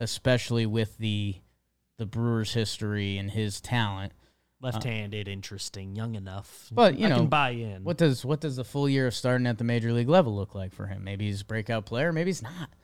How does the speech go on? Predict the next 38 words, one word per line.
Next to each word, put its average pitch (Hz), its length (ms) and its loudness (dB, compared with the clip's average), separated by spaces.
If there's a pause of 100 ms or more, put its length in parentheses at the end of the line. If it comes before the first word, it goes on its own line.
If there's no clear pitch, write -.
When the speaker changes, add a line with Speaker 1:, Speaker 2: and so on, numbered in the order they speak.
(480)
Speaker 1:
Uh, 123 500 4 (520)
their 196 140 10
bullpen 180 300 10
I 190 40 10
Speaker 2:
Passing. 185 200 10
Speaker 1:
still 180 180 8
really 180 220 10
like. 180 320 10 (500)
Um, 110 680 -2 (920)
Speaker 2:
Oh, 104 60 -2
Speaker 1:
and 123 100 2
Speaker 2:
I 123 40 4
Speaker 1:
I 127 40 2
kn- 107 160 2
Speaker 2:
pass 90 160 -8
and 87 120 -14
deal. 87 180 -18 (3000)
The 113 60 -12
Kansas 135 320 4
City 135 220 2
Royals 143 800 4 (380)
and 107 100 -10
shortstop 123 400 2
Bobby 127 300 4
Witt 131 180 4
Junior 127 460 2
are 120 60 2
in 117 80 2
agreement 117 400 0
on 107 140 0
an 104 80 0
eleven-year, 127 1080 2
two 127 200 0
hundred 120 280 0
eighty-eight 113 460 -2
million 110 360 -4
dollar 104 460 -10
extension. - 800 -14